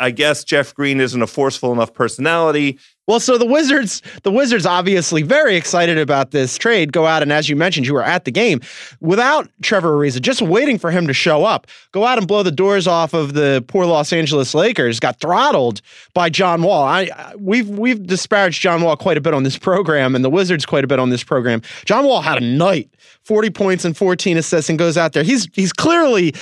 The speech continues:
Speaker 2: just showing Trevor Ariza what he can expect when he joins the Wizards, who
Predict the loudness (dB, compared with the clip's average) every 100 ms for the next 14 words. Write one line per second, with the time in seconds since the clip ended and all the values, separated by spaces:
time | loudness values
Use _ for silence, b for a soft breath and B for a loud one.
0 | B B -2 0 0 2 2 0 0 2
1 | 2 2 2 2 0 0 0 0 -2 -2
2 | -2 -2 -2 -2 0 0 0 0 0 0
3 | 0 0 -2 0 -2